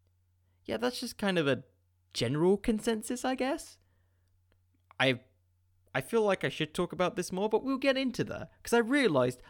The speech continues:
I've nearly done ten minutes just talking about the New Day as a faction, which, to be fair, rightfully deserved. I am gonna miss them so much as a team. And hopefully,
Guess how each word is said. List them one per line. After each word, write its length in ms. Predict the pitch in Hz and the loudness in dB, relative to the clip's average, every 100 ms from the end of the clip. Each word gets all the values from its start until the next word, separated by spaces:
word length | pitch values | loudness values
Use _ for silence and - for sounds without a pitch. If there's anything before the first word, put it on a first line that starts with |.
| - | 2
I've 200 | 214 190 | 4 4
nearly 240 | 202 196 | 2 2
done 200 | 175 165 | 0 0
ten 300 | - 214 208 | 2 4 4
minutes 280 | 185 170 143 | 4 2 0
just 180 | 147 - | -4 -2
talking 260 | 165 165 | -2 0
about 240 | 165 165 156 | 4 2 2
the 80 | |
New 220 | 135 147 160 | 2 2 4
Day 400 | 151 147 143 - _ _ | 4 6 4 0 _ _
as 140 | - 135 | -2 -2
a 80 | 123 | -2
faction, 640 | - 107 - - 104 110 - | -4 -6 -6 -14 -14 -14 -8
which, 300 | 143 - - | -8 -8 -6
to 100 | 233 | -2
be 160 | 269 | 0
fair, 380 | 233 - 143 143 - - - | 0 4 6 6 2 -20 -14
rightfully 560 | 139 156 175 - 165 165 | 6 6 6 0 0 0
deserved. 460 | 147 120 127 110 - | -2 -4 -4 -6 0
I 140 | 127 | 0
am 160 | 135 131 | 2 0
gonna 240 | 131 123 | 0 0
miss 340 | 113 120 147 - | 0 0 0 0
them 160 | 151 | -4
so 260 | 139 - 156 | -2 0 2
much 220 | 139 117 | 2 -2
as 100 | 127 | -4
a 80 | 123 | -4
team. 360 | - 107 101 - _ _ _ _ _ _ _ _ _ | -4 -8 -10 -18 _ _ _ _ _ _ _ _ _
And 120 | - 131 | -10 0
hopefully, 680 | 254 262 - 143 139 139 | 2 2 -2 2 2 2